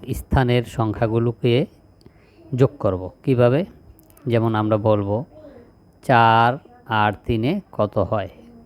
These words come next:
চার আর তিনে তোমরা, আহ, গণে দেখো কত হয়। আমি এভাবেই বলতে পারবো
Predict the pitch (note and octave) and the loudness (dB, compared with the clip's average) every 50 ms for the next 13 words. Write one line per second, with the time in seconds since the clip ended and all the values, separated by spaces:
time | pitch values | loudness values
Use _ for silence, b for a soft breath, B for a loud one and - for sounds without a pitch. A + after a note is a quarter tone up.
0 | _ _ _ - A#2+ G#2+ A2 A2+ A2+ A2+ B2+ B2 A2+ A2 G#2+ G2+ - - A#2 A2 | _ _ _ 0 2 4 4 4 4 2 0 -2 -2 -2 -2 -2 -4 -6 -6 -4
1 | A2+ A#2+ A#2 - A#2 A2 A2 G#2+ G#2+ G#2+ G#2+ - - _ _ _ - - - - | -4 -4 -4 -4 -4 -2 0 0 0 0 -2 -6 -12 _ _ _ -20 -20 -20 -20
2 | - - - - - - - - - A#2 A2 G#2+ G#2 G2+ - A2+ A2+ A2+ A2+ G#2 | -20 -20 -20 -20 -20 -20 -20 -6 0 2 2 2 2 2 0 0 2 2 0 0
3 | A2 G#2 - - A#2+ B2+ - - A2 G2+ - A#2 G2+ G2+ A2+ A2+ C3+ E3 F3 A#2+ | 0 -2 0 0 -2 -2 0 -2 -2 -2 0 -2 0 2 2 2 0 0 -2 -2
4 | G#2+ G#2 G#2+ A2 A#2+ C3 - - C3+ A#2+ G#2+ A2 G#2+ G#2+ A2+ A#2+ C3 D3 E3 C#3 | -2 0 -2 -2 -4 -4 -6 -4 -4 0 0 2 2 2 0 0 -2 -2 -2 0
5 | A#2 A2+ A2 G#2 - A2 A2+ A#2+ G#2+ G#2 G#2 A#2+ | 0 0 0 -2 -4 -4 -2 0 0 0 0 -2